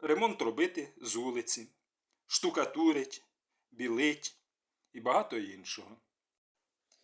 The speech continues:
Ну а зараз приступаємо до праці.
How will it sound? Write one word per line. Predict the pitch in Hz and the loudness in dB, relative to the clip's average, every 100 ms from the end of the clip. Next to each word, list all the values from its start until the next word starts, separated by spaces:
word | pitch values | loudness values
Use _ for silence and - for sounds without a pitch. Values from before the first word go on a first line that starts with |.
| _ _ _ _ _ _ _ _ _ 392 | _ _ _ _ _ _ _ _ _ -2
Ну | 285 | 2
а | 247 | 4
зараз | 240 233 202 - | 6 6 6 4
приступаємо | 180 175 180 202 196 165 151 | 2 0 2 4 4 4 -2
до | 151 | -4
праці. | 147 120 113 - 117 | -4 -2 0 -2 -4